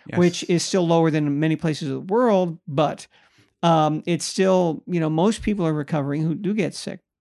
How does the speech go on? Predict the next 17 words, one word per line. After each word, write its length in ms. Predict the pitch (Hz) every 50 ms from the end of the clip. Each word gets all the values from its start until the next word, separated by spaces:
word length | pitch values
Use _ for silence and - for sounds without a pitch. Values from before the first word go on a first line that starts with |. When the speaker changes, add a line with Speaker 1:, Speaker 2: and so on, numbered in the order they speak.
| _ _ _
Speaker 2:
But 180 | 233 214 156
still. 460 | - - - 240 254 233 165 - - _ _ _ _ -
Speaker 1:
Right. 320 | 151 160 143 131 120 -
Speaker 2:
Uh, 120 | 170 175 -
and 160 | 196 196 202
our 80 | 202 202
numbers 320 | 214 247 254 247 214 180
are 120 | 196 190
starting 380 | 196 - - - 202 180 - 170
to 60 | 165
fall. 260 | - - 185 170 147
We 100 | 143 156
were 320 | 160 175 196 208 214 208 185
here 240 | - 180 185 190 185
in 60 | 180
Clark 300 | 175 - 185 180 170 175
County 560 | - 247 262 277 254 220 196 180 175 175 175